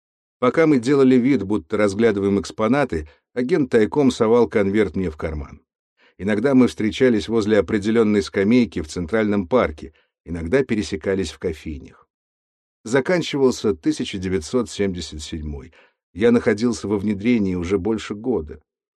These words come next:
Во Флориде Джо Фитц успел собрать кое-какую информацию, но его результат все равно был недостаточным, и бюро собиралось закрывать солнечную часть операции "Солнечное яблоко".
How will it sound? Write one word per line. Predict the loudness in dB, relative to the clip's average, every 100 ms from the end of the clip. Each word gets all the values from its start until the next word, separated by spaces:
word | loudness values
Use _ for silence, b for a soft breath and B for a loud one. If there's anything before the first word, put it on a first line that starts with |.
| -6
Во | -4
Флориде | 2 2 2 2 0 -2 _ _
Джо | -8 -2 0
Фитц | 0 -4 -4 -20 _ _
успел | -16 -8 -6
собрать | -2 -2 -2 -2
кое-какую | 0 -2 -2 -4 -4
информацию, | -4 -4 -2 0 -2 -4 -4
но | 0 2
его | 2 0
результат | 0 -2 -4 0 -2 -2 _ _
все | -6 0
равно | 0 2 0
был | 0 0
недостаточным, | 0 -2 -4 -6 -10 -10 -16 -18 -20 _ _ _
и | -6
бюро | 0 2
собиралось | 0 -2 0 2 2
закрывать | -2 -4 0 2 2
солнечную | 0 -4 -4 -4 -10 -10
часть | -6 -8 -8
операции | -8 -4 -2 -4 -6 -6 -6 b _
"Солнечное | -4 -2 -2 -6 -6 -4
яблоко". | -4 -6 -12 -20 -20